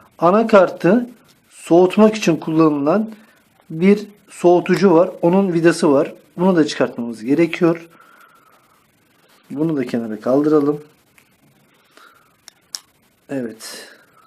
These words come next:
Kaldırdık. Şuradaki, şurada görmüş olduğunuz gibi arkada sensörlerin veya kameranın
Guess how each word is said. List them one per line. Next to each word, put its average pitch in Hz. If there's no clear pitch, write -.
Kaldırdık. 123
Şuradaki, 240
şurada 202
görmüş 185
olduğunuz 175
gibi 156
arkada 170
sensörlerin 180
veya 143
kameranın 170